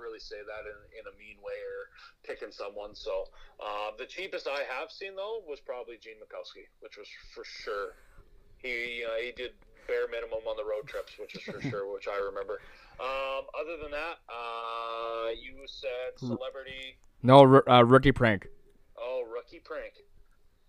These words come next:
Speaker 1: Uh, well, we have a roo-, we used to have a rookie show where the kid, where the guys would come up and, you
Speaker 2: Sing
Speaker 1: know,
Speaker 2: a
Speaker 1: give a
Speaker 2: song
Speaker 1: show
Speaker 2: and all that
Speaker 1: and
Speaker 2: stuff.
Speaker 1: stuff like that. Uh, what did we do? So, <laughs> uh, in Saskatoon, the,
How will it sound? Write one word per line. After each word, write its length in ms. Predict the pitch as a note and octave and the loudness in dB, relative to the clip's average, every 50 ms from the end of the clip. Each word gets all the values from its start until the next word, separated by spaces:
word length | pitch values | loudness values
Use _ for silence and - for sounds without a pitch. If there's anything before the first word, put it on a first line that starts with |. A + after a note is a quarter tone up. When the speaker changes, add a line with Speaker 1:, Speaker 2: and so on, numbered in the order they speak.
| - - - _ _ - - - _ - - - - - - - - - - - - _ _ | -20 -20 -20 _ _ -20 -20 -20 _ -20 -20 -20 -20 -20 -20 -20 -20 -20 -20 -20 -20 _ _
Speaker 1:
Uh, 460 | - G#2+ A2 A2 A2 A2 A2 A2 A2+ A2+ | -16 -12 -10 -8 -8 -8 -6 -6 -6 -4
well, 140 | B2 C3+ C#3 | -4 -4 -4
we 100 | D3 D#3 | -4 -4
have 140 | F3 G3+ G3+ | -6 -4 -4
a 60 | A3+ | -4
roo-, 220 | E3+ C3+ C3+ C#3+ - C3 | -4 -4 -4 -6 -6 -10
we 80 | C3+ C#3 | -12 -12
used 220 | D#3 F3+ F3 - | -12 -12 -12 -8
to 60 | - | -6
have 140 | F#3 F#3 F3 | -6 -4 -4
a 40 | E3 | -6
rookie 280 | B2+ B2 C3 - - E3+ | -8 -8 -10 -10 -12 -16
show 380 | - - - A2+ A2 A2+ C3 D3+ - _ _ | -14 -10 -8 -6 -4 -4 -6 -8 -12 _ _
where 160 | A2 A#2 A2 | -12 -10 -10
the 80 | G#2+ A2 | -10 -12
kid, 160 | - B2 A2+ A2 F#2+ A2 | -10 -10 -8 -8 -8 -8
where 160 | B2 A#2+ A#2 A2+ | -8 -6 -6 -6
the 280 | G#2 A2 G#2+ G#2+ G#2+ G#2+ - | -6 -6 -4 -4 -6 -6 -8
guys 260 | - G#2+ G#2+ A2+ A2 - | -10 -10 -8 -10 -10 -12
would 120 | A#2+ - - | -16 -16 -16
come 120 | A2 - G#2+ | -12 -10 -10
up 180 | A2 A2 - A2 | -10 -10 -10 -12
and, 180 | G2+ G2 G2+ G#2 | -14 -14 -14 -14
you 60 | G#2 | -10
Speaker 2:
Sing 120 | G#2+ A2 | -8 -6
Speaker 1:
know, 40 | G#2 | -6
Speaker 2:
a 40 | A2 | -6
Speaker 1:
give 40 | - | -6
a 20 | - A2+ A2 A2 A2 | -4 -4 -2 -2 -2
Speaker 2:
song 120 | A2 A2 | -4 -4
Speaker 1:
show 520 | A2 G#2+ G#2+ A2 A2 A2+ A2+ A2+ A2+ A2+ A2+ A2+ | -4 -2 -2 -2 0 0 0 0 0 0 -2 -2
Speaker 2:
and 80 | A2 | -2
all 60 | G#2 G#2+ | -4 -6
that 100 | G#2 A2+ | -8 -8
Speaker 1:
and 120 | A2+ B2+ C#3 | -8 -10 -8
Speaker 2:
stuff. 180 | - B2+ - | -8 -8 -6
Speaker 1:
stuff 40 | - | -6
like 140 | A2+ G#2+ - | -8 -6 -6
that. 300 | A2+ A2 - - B2+ - - _ - - - - - - | -6 -4 -4 -4 -4 -6 -10 _ -20 -20 -20 -18 -10 -8
Uh, 960 | A2 A2+ A2 A2 A2 A2 A2+ A2+ A2+ A2+ A2+ A2+ A2+ A2+ A2+ A2+ A2+ A2+ A2+ A2+ A2+ | -6 -4 -4 -4 -4 -4 -4 -4 -4 -4 -4 -4 -6 -6 -6 -6 -6 -8 -8 -8 -8
what 140 | A#2 B2+ | -6 -6
did 120 | E3 F3+ E3+ | -6 -6 -8
we 140 | C3+ B2+ B2+ | -10 -12 -10
do? 220 | B2 B2 A2+ G#2+ | -10 -8 -8 -8
So, 300 | - - - B2 B2 C3 - | -8 -6 -4 -4 -4 -4 -4
<laughs> 40 | F3 | -6
uh, 180 | E3+ C#3 A#2+ A2+ - - - - - - - - | -6 -6 -6 -8 -12 -18 -20 -20 -20 -20 -16 -16
in 80 | C#3 C#3+ | -16 -14
Saskatoon, 760 | - - D3+ D3 C#3+ - - C#3 - - C#3 C#3 C3+ C3 A#2+ A2+ A2+ G#2 | -10 -6 -6 -6 -6 -8 -10 -12 -10 -8 -8 -8 -8 -10 -12 -16 -20 -18
the, 140 | A2+ A#2 A2+ | -14 -12 -10